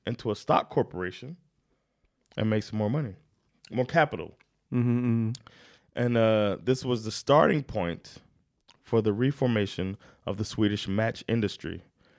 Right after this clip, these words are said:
Speaker 1: as well as major match companies in Norway and Finland.
Speaker 2: Wow. Mm.
Speaker 1: And the goal, their goal, of course, his goal, was to control the entire match industry in Scandinavia.
Speaker 2: Yeah.
Speaker 1: And, uh,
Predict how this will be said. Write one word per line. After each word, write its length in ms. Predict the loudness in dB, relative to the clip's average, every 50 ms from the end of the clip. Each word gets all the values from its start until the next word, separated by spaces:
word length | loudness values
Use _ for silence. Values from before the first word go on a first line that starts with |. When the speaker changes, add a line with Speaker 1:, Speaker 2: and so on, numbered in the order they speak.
| _ _ _ _ -6
Speaker 1:
as 160 | -6 -2 2
well 140 | 2 4 4
as 200 | 4 2 -2 -8
major 500 | -8 -4 -2 -2 0 0 0 -2 -2 -4 -4
match 220 | -4 -6 -6 -6
companies 440 | -6 -8 -6 -4 -4 -4 -4 -6 -6
in 160 | -8 -6 -2
Norway 440 | 2 4 6 6 4 2 0 -4 -6 -6 _ -2
and 180 | -2 -2 -2
Finland. 400 | -4 -6 -6 -6 -8 -10 -14 -16 -20 _ _ -2
Speaker 2:
Wow. 420 | 0 0 2 2 0 -4 -6 -8 -8
Mm. 300 | -6 -6 -4 -4 -6 -6 -10 _ _ _ _ -20 -20 _ -20 -10 _ -2
Speaker 1:
And 100 | 0 0
the 60 | 2
goal, 560 | 4 6 6 6 8 6 6 4 2 0 -4 -8 _ _ -20 _ -4
their 160 | 0 2 2 2
goal, 300 | 2 0 0 0 0 -2 -6
of 100 | -10 -10
course, 240 | -8 -6 -6 -6 -4
his 180 | -4 -4 -4 -4
goal, 280 | -6 -6 -6 -6 -6 -8 -8
was 200 | -8 -10 -10 -8
to 240 | -6 -6 -6 -6 -6 -10 _ _ _ _ _ _ _ _ _
control 800 | -6 -4 -4 -4 -2 2 4 6 6 6 6 4 2 0 0 -2
the 120 | -4 -6 -6
entire 600 | -6 -8 -8 -4 0 2 2 4 2 2 0 -2
match 460 | -4 -2 -2 0 0 0 -2 -4 -4 -2
industry 580 | 0 0 0 0 -2 -6 -10 -12 -12 -12 -12 -14 _ _ -12
in 80 | -12 -10
Scandinavia. 720 | -6 -4 -4 -2 -2 -4 -4 -6 -6 -6 -8 -10 -10 -12 _ _ _ -2
Speaker 2:
Yeah. 180 | 0 0 -2 -4 _ _ _ _ _ _ _ _ _ _ _ _ _ _ _ _ _ _ -20 -20 _ _ _ _ _ _ _ _ _
Speaker 1:
And, 380 | -2 0 2 2 2 2 2 4
uh, 420 | 4 4 4 4 4 4 2 0